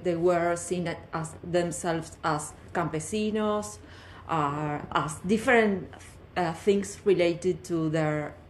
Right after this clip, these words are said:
way of living in the countryside, but not as,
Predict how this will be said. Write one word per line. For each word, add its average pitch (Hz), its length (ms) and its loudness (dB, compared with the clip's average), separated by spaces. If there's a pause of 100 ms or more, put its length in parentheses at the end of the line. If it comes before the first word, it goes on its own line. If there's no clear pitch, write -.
(120)
way 170 300 2
of 170 180 -2
living 190 460 2
in 202 180 -2
the 190 300 -2
countryside, 233 760 0 (280)
but 185 220 4
not 214 300 2
as, - 460 -4